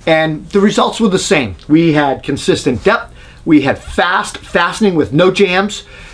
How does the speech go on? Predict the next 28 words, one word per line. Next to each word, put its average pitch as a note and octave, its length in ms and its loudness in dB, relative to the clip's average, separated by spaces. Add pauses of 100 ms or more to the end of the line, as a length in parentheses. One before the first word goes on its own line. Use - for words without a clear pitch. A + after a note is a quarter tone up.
(140)
um, D#3+ 440 0
and D#3 280 0
really C#4 380 4
nice G3 520 2
holes. C3 600 0
That's E3+ 280 -2
important. A#3 540 0 (280)
Milwaukee B3+ 460 2
took D4 240 -2
their B3 120 2
time A#3+ 280 0
redesigning F#3+ 540 2
this D#3 160 -2
Gen F3+ 340 0
two, F#3+ 180 2
and D3 80 2
it - 120 -6
shows. B2 520 0 (380)
We G3 140 2
didn't A#3 160 2
ex-, - 320 -6 (100)
uh, E3 180 4
experience - 480 0
any G3+ 200 2
jams G3+ 680 0
in F#3+ 80 2
our F#3+ 140 0
testing. A3 420 -2